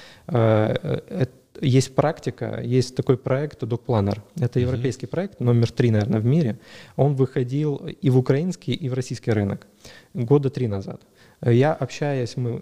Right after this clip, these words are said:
Speaker 1: часто общаемся с нашими, там, коллегами, э, я общаюсь с ними, я сразу им говорил: «Ваша модель, подписная компания, э, в рамках,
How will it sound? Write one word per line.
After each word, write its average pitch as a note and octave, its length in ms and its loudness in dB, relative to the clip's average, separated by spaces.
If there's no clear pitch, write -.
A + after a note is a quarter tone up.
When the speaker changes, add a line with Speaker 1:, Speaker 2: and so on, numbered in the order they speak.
Speaker 1:
часто B2+ 260 -6
общаемся A2+ 380 -8
с - 200 -12
нашими, A2 600 0
там, C3 220 -8
коллегами, B2 520 0
э, A#2 300 0
я C3 160 0
общаюсь C#3 280 -4
с - 40 -8
ними, F#3 140 -2
я B2+ 80 -2
сразу C3 260 -4
им A#2 60 -2
говорил: A2+ 280 -4
«Ваша C3+ 300 -2
модель, B2+ 380 0
подписная A#2+ 460 0
компания, G#2+ 600 -6
э, - 420 -6
в B2 240 -4
рамках, C#3+ 260 2